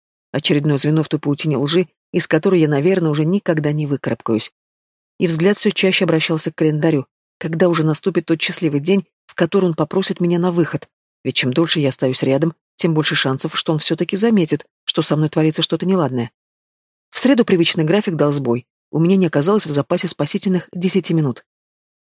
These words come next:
Проснувшись от того, что рот наполнился горечью и к горлу уже подкатывает тошнота, я скатилась с кровати и галопом понеслась в туалет,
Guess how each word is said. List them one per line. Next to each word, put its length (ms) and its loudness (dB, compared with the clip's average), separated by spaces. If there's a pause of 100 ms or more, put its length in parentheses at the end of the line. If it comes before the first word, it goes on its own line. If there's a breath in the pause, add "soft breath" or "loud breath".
(160)
Проснувшись 520 0
от 100 0
того, 180 -2
что 180 -2
рот 140 0
наполнился 540 -2
горечью 440 0
и 120 -4
к 80 -6
горлу 360 0
уже 200 -2
подкатывает 500 -2
тошнота, 460 -2 (380)
я 120 2
скатилась 400 0
с 60 -2
кровати 360 0
и 120 -4
галопом 480 0
понеслась 500 -2
в 100 -20
туалет, 380 0